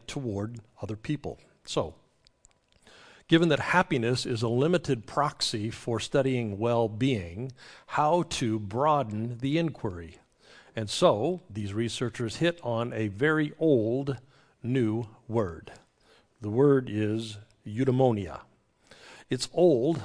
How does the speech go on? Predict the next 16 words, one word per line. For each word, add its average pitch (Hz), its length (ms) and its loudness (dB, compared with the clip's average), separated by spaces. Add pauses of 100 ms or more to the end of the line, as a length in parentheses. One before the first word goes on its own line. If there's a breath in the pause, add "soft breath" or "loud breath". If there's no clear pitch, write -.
(100)
like 110 380 -2
Aristotle 131 760 0
old, 139 500 2 (480 loud breath)
and 113 120 -2
it's 110 220 -6
new, 135 540 4 (100)
like 117 460 -4
double-blind 127 640 2
studies 98 680 0 (160)
kind 101 240 -6
of 92 160 -8
new. 95 280 -10 (540 loud breath)
It's - 140 -6
a 123 40 -2
Greek 156 320 2
word, 147 440 2